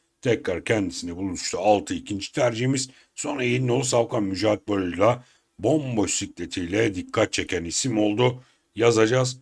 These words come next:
Sonradan on ve biri de ekleme kararı aldım bu koşuda. Üç, beş, altı, e,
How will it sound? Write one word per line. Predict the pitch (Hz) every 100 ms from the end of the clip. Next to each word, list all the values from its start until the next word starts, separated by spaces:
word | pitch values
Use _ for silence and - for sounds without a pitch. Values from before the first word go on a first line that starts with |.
| _
Sonradan | - 135 120 95 87 82
on | - 135 98
ve | 98 104
biri | 104 98 80
de | 107 107 _ _ -
ekleme | 120 101 - 82 98 110 101 _ _ _ -
kararı | 113 95 82 90
aldım | 104 90 90 110
bu | 92
koşuda. | - 90 - 87 101 113 - _ _
Üç, | 156 - 107
beş, | 95 -
altı, | 90 85 - 113 120 127 _ _ _ _
e, | 82 85 82